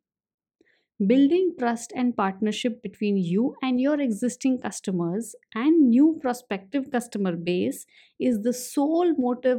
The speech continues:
of any business activity that you plan to do. In such cases, webinars are more informative, engaging, and fun for both your prospects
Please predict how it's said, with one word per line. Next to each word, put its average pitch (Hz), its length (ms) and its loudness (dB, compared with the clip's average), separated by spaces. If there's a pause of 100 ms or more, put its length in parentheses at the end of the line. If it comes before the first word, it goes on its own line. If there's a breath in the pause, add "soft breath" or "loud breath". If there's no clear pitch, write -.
of - 200 -8 (100)
any 247 260 6
business 220 480 0
activity 202 640 -2
that 190 160 -4
you 226 120 -2
plan 190 380 -2
to 196 100 0
do. - 240 -8 (1080 soft breath)
In 269 180 4
such 320 360 -4
cases, 226 520 -2
webinars 247 760 -2
are 202 180 -4
more 214 400 0 (300)
informative, 233 800 2 (240)
engaging, 220 800 0 (340 soft breath)
and 226 260 0
fun 277 320 4
for 277 200 0
both 240 420 0
your 214 140 2
prospects 190 840 -4